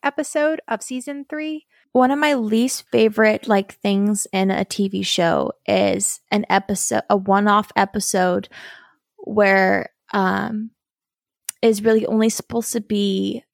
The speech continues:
Speaker 2: enjoyed the first time you watch it through.
Speaker 1: Mm.
Speaker 2: I think shows tend to try to avoid that, and I think that's a good call. Out of all the episodes I've seen and every show I've ever seen where this,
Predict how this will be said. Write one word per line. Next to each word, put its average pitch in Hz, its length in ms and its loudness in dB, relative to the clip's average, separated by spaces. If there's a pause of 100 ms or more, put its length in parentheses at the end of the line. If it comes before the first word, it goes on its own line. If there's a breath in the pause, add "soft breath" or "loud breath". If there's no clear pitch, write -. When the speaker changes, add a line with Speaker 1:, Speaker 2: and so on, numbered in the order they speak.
Speaker 2:
enjoyed 190 720 2 (180)
the 180 100 -2
first - 340 -2
time 233 180 2
you 247 140 2
watch 247 300 0
it - 100 -4
through. 269 380 0
Speaker 1:
Mm. 190 100 -12 (260 loud breath)
Speaker 2:
I 214 100 2
think 214 280 -4 (320)
shows 214 640 2
tend 214 280 -2
to 202 80 -4
try 196 260 -2
to 185 80 0
avoid 180 380 -2
that, 214 180 2
and 196 100 0
I 190 60 0
think 190 160 -6
that's 180 200 -8
a 190 40 -6
good - 260 -6
call. 180 500 -2 (480 loud breath)
Out 247 140 4
of 262 100 -2 (120)
all 254 160 4
the 285 100 0
episodes 254 460 0
I've 214 240 2
seen 208 400 -2
and 196 160 -2
every 196 240 0
show 208 240 2
I've 202 60 2
ever 190 220 0
seen 190 360 -2
where 190 160 2
this, 185 260 -4